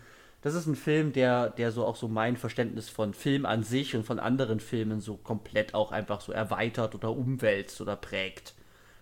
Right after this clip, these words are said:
Also so eine Kraft hat der für mich irgendwie. So, jetzt bin ich leicht sentimental und prätentiös geworden. Ist ein Hammerfilm, der teilweise nicht zu gucken ist. <laughs> Und damit belasse ich's jetzt so. Also, ist irre.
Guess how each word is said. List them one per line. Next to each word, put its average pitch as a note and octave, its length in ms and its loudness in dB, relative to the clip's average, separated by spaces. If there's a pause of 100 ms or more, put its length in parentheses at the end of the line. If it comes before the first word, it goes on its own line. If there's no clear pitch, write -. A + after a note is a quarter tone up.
Also G#2 200 0
so B2 180 -2
eine B2+ 120 4
Kraft - 400 -4
hat - 160 -2
der G2+ 80 -2
für - 160 -6
mich G2+ 280 -2
irgendwie. - 400 -8 (320)
So, C#3+ 120 6
jetzt A2+ 140 4
bin D3 100 2
ich C3+ 180 -2 (100)
leicht B2 340 0
sentimental B2 560 2
und B2+ 80 2
prätentiös B2 480 -2
geworden. D3 400 2 (400)
Ist - 240 -6
ein A2 280 0
Hammerfilm, E3 720 6 (580)
der A2+ 160 4
teilweise B2+ 500 6
nicht C3 320 2
zu C#3+ 120 0
gucken F3+ 340 2
ist. G3 320 2 (540)
<laughs> - 760 -6
Und C3 400 0
damit B2 300 6
belasse G#2 300 0
ich's - 100 -18
jetzt - 240 -12
so. - 180 -8 (680)
Also, A2+ 260 0
ist - 60 -6
irre. G#2 300 -4